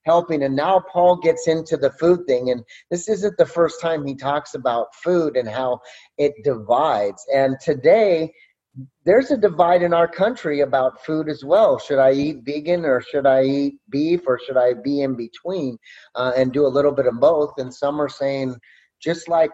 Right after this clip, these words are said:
Paul is saying, you know, it might be better for the society if we eat less beef and vice versa. But it's interesting how Paul says to it, uh, brings it to a point of,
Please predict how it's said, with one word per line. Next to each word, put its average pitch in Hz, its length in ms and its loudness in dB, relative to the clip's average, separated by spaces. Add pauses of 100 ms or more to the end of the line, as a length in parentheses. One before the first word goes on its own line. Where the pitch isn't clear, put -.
Paul 208 280 0
is 135 160 -4
saying, 143 440 -2
you 143 200 0
know, 139 160 2
it 143 60 -2
might 143 200 -2
be 143 120 -4
better 135 400 -2
for 135 200 -2
the 120 320 -4
society 135 540 -2
if 135 160 -6
we 131 100 -8
eat 131 200 -6
less 127 260 -6 (100)
beef 131 280 -6
and 113 140 -14
vice 120 300 -6 (100)
versa. 135 380 -8 (600)
But 151 140 2
it's 151 180 0
interesting 190 500 -2
how 151 200 -2
Paul 156 380 0
says 170 460 0
to 143 140 0
it, 131 100 4 (120)
uh, 127 240 -4 (200)
brings 147 360 -2
it 131 140 -10
to 135 120 -2
a 113 60 -4
point 160 320 -4
of, 120 160 -2